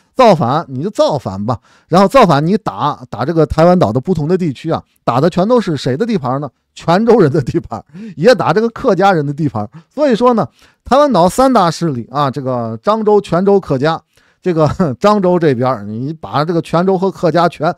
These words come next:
全得罪了，你抢人家的地盘，那人家怎么办呢？跟你拼了，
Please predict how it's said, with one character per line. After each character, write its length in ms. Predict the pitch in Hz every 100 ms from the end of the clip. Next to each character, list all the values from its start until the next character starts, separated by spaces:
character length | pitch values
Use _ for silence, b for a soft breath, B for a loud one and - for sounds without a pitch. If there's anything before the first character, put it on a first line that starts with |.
| b
全 240 | b 170 214
得 160 | 165
罪 160 | 131 135
了， 140 | 131 - _ _
你 140 | - 180
抢 260 | - 143 139
人 120 | 160
家 100 | 208
的 100 | 220
地 120 | 190
盘， 300 | 127 139 185
那 120 | 156 143
人 180 | 131
家 140 | 147 170
怎 100 | 123
么 60 |
办 160 | 107 151
呢？ 80 | 117
跟 160 | 160
你 60 | 147 -
拼 320 | - 185 165
了， 100 | 110